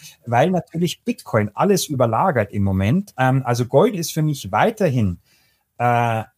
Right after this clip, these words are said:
und da sehen wir wieder den Unterschied zwischen Preis und Wert. Der Wert des Goldes ist eigentlich unschätzbar. Es ist ein endlicher Rohstoff, es ist endlich, äh, wir können es nicht unendlich fördern und der Preis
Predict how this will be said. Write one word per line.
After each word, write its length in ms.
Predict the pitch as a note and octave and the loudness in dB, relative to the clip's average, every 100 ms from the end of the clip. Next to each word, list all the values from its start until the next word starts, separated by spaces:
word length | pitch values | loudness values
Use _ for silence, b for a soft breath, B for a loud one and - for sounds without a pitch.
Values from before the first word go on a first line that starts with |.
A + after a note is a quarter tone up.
| - | -8
und 200 | A#2+ A#2 | -4 2
da 140 | F#3 | 2
sehen 180 | F#3+ F#3 | 2 -2
wir 140 | F3 | -2
wieder 160 | D#3+ D3+ | -2 -2
den 140 | C#3+ | 0
Unterschied 500 | C#3+ E3+ D#3+ - C3+ | 0 0 0 -2 -4
zwischen 360 | - C3+ - G#2 | -2 -2 -2 -4
Preis 540 | - G#2 G2+ B2+ C3+ - | -4 0 2 2 0 0
und 220 | A#2 F#2+ | -2 0
Wert. 420 | F#2 D#2+ - - | -2 -4 -8 -2
Der 200 | G#2+ G2 | -2 2
Wert 260 | B2+ F#3 - | 2 2 0
des 180 | - | -4
Goldes 680 | - A#2 B2 F2+ - - - | 0 2 2 0 -6 -12 -10
ist 240 | - A2+ - | -6 -6 0
eigentlich 480 | B2 C#3+ B2 - C3 | 2 2 2 0 0
unschätzbar. 720 | A#2+ - G#2 - - - - | 0 0 -4 -6 -10 -16 -12
Es 160 | G2+ | -8
ist 100 | A#2+ | -2
ein 120 | A#2+ A2 | 0 2
endlicher 460 | C3 C#3 C3 C3+ | 0 0 0 0
Rohstoff, 600 | B2 F#3 - F#3 F#3 - - | 0 -2 0 2 2 -2 -6
es 140 | A#2 | -4
ist 260 | B2+ - C#3 | -4 -4 -2
endlich, 560 | E3 E3+ E3+ E3 - | -2 0 0 0 -2
äh, 160 | B2 B2 | 0 2
wir 100 | A#2+ | 0
können 220 | - C3+ | 2 2
es 160 | C3 C#3+ | 2 0
nicht 200 | B2+ - | -4 -2
unendlich 440 | C#3 A#2+ - A2 | 0 0 -2 -4
fördern 440 | - C#3 E3 E3+ - b b b b | 2 4 4 0 -4 b b b b
und 120 | A#2 | 0
der 80 | A#2 | 0
Preis 640 | - A2 C#3 D3 - - | 0 2 2 2 -4 -10